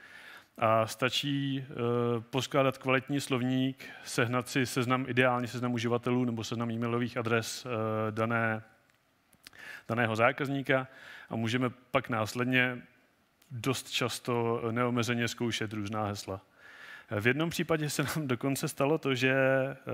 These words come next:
u webmailového řešení daného zákazníka jsme našli jednoho uživatele,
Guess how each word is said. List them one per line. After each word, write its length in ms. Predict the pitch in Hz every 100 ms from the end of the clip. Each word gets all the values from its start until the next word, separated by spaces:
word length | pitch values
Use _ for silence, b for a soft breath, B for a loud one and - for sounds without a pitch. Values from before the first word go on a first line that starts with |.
| 120 117 117 113 113 113 -
u 340 | 127 120 120 117 110
webmailového 800 | 123 120 147 156 156 156 147
řešení 440 | 139 117 123 127 147
daného 340 | 131 127 151
zákazníka 720 | 131 104 110 110 120 147 147 - B B B B
jsme 220 | - 139
našli 320 | 139 127 147 135
jednoho 320 | 123 131 170
uživatele, 720 | 123 117 110 113 110 139 151